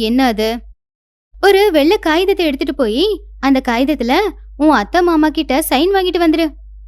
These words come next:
"எதுக்கு இதெல்லாம் செய்யணும்?" "அவங்க அந்த பத்திரத்துல கையெழுத்து போட்டா சொத்து எல்லாமே உங்களுக்கு தானே சொந்தம். அதுக்கப்புறம் அவங்க தான தர்மம் பண்ண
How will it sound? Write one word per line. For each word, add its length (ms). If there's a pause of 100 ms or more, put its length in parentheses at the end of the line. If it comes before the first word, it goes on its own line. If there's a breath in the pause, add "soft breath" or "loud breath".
(580)
"எதுக்கு 280
இதெல்லாம் 320
செய்யணும்?" 400 (1120)
"அவங்க 220 (580)
அந்த 120 (100)
பத்திரத்துல 420 (100)
கையெழுத்து 420
போட்டா 260 (480)
சொத்து 320
எல்லாமே 320 (200)
உங்களுக்கு 320
தானே 240
சொந்தம். 340 (420)
அதுக்கப்புறம் 440
அவங்க 200
தான 240
தர்மம் 300
பண்ண 140